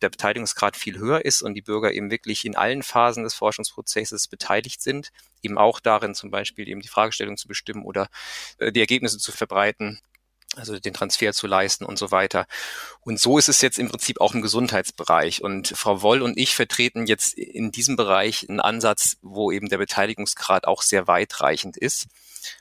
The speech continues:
Aber es gibt auch im medizinischen oder Gesundheitsbereich natürlich Ansätze, wo der nicht so groß ist. Und das wäre dann sozusagen analog zum Vogelzählen, dass man eben zum Beispiel,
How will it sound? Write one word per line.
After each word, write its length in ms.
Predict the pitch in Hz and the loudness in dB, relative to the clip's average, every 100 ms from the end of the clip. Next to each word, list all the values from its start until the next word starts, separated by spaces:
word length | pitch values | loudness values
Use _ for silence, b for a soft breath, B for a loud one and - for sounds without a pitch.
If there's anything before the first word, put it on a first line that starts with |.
| B | B
Aber 200 | - 98 | 0 2
es 120 | 95 | 2
gibt 220 | - 117 87 | 0 2 4
auch 160 | 107 | 4
im 220 | 110 101 - | 2 -6 -6
medizinischen 640 | 98 98 95 - 127 - | -8 -6 -6 -4 -4 -4
oder 100 | 95 | -4
Gesundheitsbereich 600 | 92 117 120 - 101 104 | -4 -2 -2 0 0 0
natürlich 360 | 110 - 104 - | -2 -6 -2 0
Ansätze, 400 | 104 104 - 101 | 2 0 0 -2
wo 100 | 104 | 0
der 120 | 101 | 2
nicht 200 | 113 - | 2 0
so 120 | 127 | -2
groß 320 | 123 123 127 | -2 0 0
ist. 200 | - - | 0 0
Und 180 | 110 104 | 0 -2
das 160 | 107 - | -2 0
wäre 220 | 101 104 | 0 0
dann 160 | 98 101 | -4 -4
sozusagen 360 | - 98 98 | 0 2 2
analog 380 | 95 98 104 - | 0 -4 -4 -6
zum 120 | 104 | -8
Vogelzählen, 600 | - 107 120 110 - 107 | -4 -4 -2 -2 0 2
dass 160 | 101 - | 0 0
man 140 | 98 | -4
eben 180 | 101 98 | -6 -8
zum 160 | - 92 | -6 0
Beispiel, 480 | 92 98 - 95 | 2 2 -2 -8